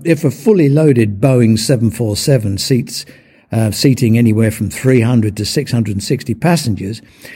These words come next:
the F A A states that there has to be one flight attendant for every fifty passengers. We know where we are. For the N H S, it gets increasingly tricky.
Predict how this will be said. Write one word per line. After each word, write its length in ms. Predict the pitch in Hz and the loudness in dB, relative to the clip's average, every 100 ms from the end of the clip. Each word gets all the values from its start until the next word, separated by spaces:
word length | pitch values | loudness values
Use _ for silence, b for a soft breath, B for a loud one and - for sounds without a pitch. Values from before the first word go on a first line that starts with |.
| B | B
the 120 | 175 | 2
F 180 | 220 220 | 2 2
A 300 | 180 165 135 | 2 4 4
A 20 | 131 | 2
states 540 | - 131 127 139 - b b | 0 0 0 -2 -14 b b
that 240 | 131 - - b b - | -2 -2 -12 b b 0
there 120 | 135 | 2
has 180 | 147 143 | 2 0
to 80 | |
be 180 | 127 131 | 0 2
one 360 | 117 165 185 143 | 2 4 4 2
flight 360 | - 202 220 | 2 2 2
attendant 640 | 120 - 92 76 98 220 - _ | 0 -2 -4 -4 -6 -6 -8 _
for 100 | 147 | -6
every 360 | 160 120 113 127 | -2 0 0 -2
fifty 420 | - 107 - 107 | 0 -4 -4 -6
passengers. 720 | - 156 139 101 92 - - _ _ _ - | 0 0 2 -2 -4 -12 -18 _ _ _ 0
We 140 | 110 | 2
know 220 | 107 110 | 4 2
where 200 | 104 101 | 2 0
we 140 | 92 110 | 0 2
are. 440 | 135 101 71 - _ B B B B B B | 2 0 -6 -18 _ B B B B B B
For 100 | 160 | 0
the 140 | 202 | 2
N 80 | 202 | 4
H 220 | 185 180 | 2 2
S, 180 | 160 143 | 2 0
it 160 | 151 | -4
gets 240 | - 139 143 | -2 -2 0
increasingly 640 | 143 143 120 101 107 95 | 0 0 -2 -2 -6 -6
tricky. 540 | 101 - 110 - 87 | -8 -4 -4 -4 -16